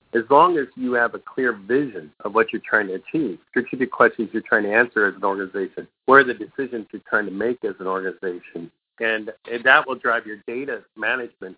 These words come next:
vision and strategy. And then you can look across that and apply it. And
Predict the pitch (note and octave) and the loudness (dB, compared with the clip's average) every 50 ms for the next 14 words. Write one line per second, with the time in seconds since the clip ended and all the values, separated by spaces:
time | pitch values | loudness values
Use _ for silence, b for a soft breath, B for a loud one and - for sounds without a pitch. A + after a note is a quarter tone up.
0 | _ G#2+ G#2 G#2+ G#2+ - A2 G2 F#2+ G2 F#2 - _ - G2+ F#2+ G2 F#2+ F2+ F#2+ | _ -12 -12 -12 -10 -10 -12 -12 -10 -12 -14 -10 _ -2 0 0 0 0 -4 -8
1 | F#2 F2+ - _ _ _ - A#2 A#2 A#2 D3+ E3+ E3+ D#3+ D3+ C3 B2+ A#2+ A2+ B2 | -12 -14 -16 _ _ _ 0 0 2 2 2 0 0 -2 -4 -4 -4 -4 -4 -4
2 | C3+ - C#3+ - - - B2+ B2 B2 A#2+ - - A#2+ A2+ A2+ A2 - _ _ _ | -4 -4 -6 -8 -6 -2 0 0 0 0 0 0 0 0 0 0 -4 _ _ _
3 | - C#3 B2+ B2 A#2+ G#2+ _ _ - D#3+ E3 E3+ E3 C3+ A2+ A#2 - _ _ - | -4 -2 -2 -2 -4 -6 _ _ 2 4 4 4 4 2 -2 -4 -8 _ _ -2
4 | C3+ C#3 C#3 C3+ C3+ C3 B2+ | 0 0 2 0 0 -2 -4